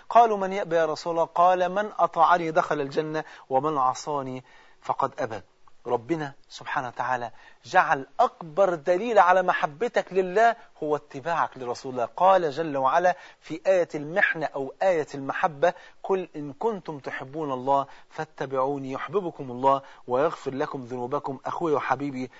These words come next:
بركة السمع والطاعة ليس لها نهاية. لما نزل قول الله عز وجل كما عند مسلم:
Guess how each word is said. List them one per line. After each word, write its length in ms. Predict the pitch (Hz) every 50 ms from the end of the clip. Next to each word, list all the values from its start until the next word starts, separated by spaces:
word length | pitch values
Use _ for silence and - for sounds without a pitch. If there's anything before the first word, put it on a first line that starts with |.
| - - -
بركة 380 | 120 123 160 175 165 143 - 139 -
السمع 380 | - - - - 156 143 123
والطاعة 460 | 127 131 123 - - 156 151 135 135 131
ليس 260 | 175 208 - - 156
لها 260 | 147 160 156 151 143
نهاية. 460 | 139 127 127 143 151 143 139 131 127 - - - - - -
لما 260 | 127 123 127 127 131
نزل 260 | 156 196 180 160 147
قول 280 | 139 - - 165 147 139
الله 280 | 135 143 151 139 139
عز 220 | 131 - 135 117 120
وجل 280 | 117 123 151 147 135
كما 260 | 135 - - 143 135 131
عند 160 | 127 127 127
مسلم: 380 | 127 156 151 - - 147 139